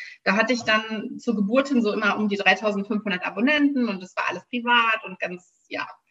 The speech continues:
persönlich, jeder kannte jeden irgendwie gefühlt. Und dann habe ich letztes Jahr, wie gesagt, so ein bisschen gedacht,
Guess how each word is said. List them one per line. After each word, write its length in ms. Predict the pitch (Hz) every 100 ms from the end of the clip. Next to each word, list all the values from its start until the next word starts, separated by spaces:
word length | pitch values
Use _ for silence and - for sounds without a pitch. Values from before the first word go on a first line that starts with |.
| - - _ _ 214 - _ _ _ _
persönlich, 520 | 262 247 285 254 247 247
jeder 220 | 220 220
kannte 240 | 226 226
jeden 340 | 233 233 214 208
irgendwie 340 | 208 202 208
gefühlt. 460 | 202 - 233 226 214
Und 60 |
dann 180 | 208 226
habe 100 | 226
ich 100 | 240
letztes 340 | - - 240
Jahr, 100 | 220
wie 100 | 202
gesagt, 280 | 208 202 202
so 80 | 208
ein 20 |
bisschen 460 | 196 - 202 190 -
gedacht, 320 | 196 202